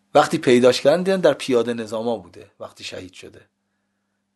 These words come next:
پیاده نظام یعنی دیگه تا آخرین لحظه با همین هر چی که داشته جنگیده. اویس قرن در رکاب امیرالمومنین شهید شد رضوان الله علیه.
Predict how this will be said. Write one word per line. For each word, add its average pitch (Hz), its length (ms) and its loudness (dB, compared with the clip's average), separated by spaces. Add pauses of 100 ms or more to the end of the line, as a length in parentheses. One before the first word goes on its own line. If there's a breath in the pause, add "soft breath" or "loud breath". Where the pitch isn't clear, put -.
پیاده 131 280 -4
نظام 147 300 -2
یعنی 143 160 -6
دیگه 139 240 -4
تا 156 120 -4
آخرین 131 520 2
لحظه 135 720 -2 (480)
با 107 80 -10
همین 139 300 -2
هر 151 140 4
چی 151 160 -8
که 127 60 -8
داشته 127 340 -4
جنگیده. 98 460 -12
اویس 117 400 -8
قرن 120 280 -2
در 127 120 -2
رکاب 113 320 -8
امیرالمومنین 117 340 -8
شهید 107 340 -16
شد - 140 -20 (520 soft breath)
رضوان 101 340 -6
الله 95 180 -6
علیه. - 180 -14